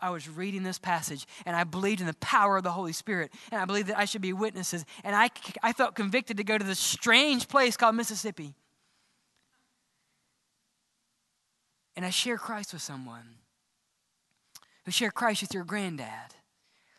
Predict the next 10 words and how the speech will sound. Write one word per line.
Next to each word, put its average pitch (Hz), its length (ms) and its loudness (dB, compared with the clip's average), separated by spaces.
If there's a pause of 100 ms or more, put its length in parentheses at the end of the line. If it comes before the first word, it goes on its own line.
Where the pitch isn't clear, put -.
(280)
who 190 60 -8
share 202 200 -2
Christ 208 300 2
with 180 120 -8
your 165 100 -6
dad, 156 640 -8 (1120)
who 170 80 -8
share 185 240 -2
Christ 190 320 -4
with 151 100 -10